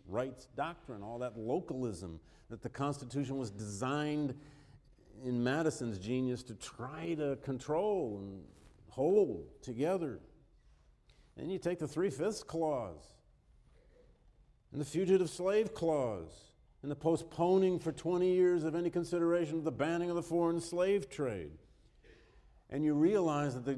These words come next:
U S Constitution is morally complicit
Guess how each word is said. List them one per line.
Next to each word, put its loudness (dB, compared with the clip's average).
U 2
S 0
Constitution -6
is -6
morally 2
complicit -10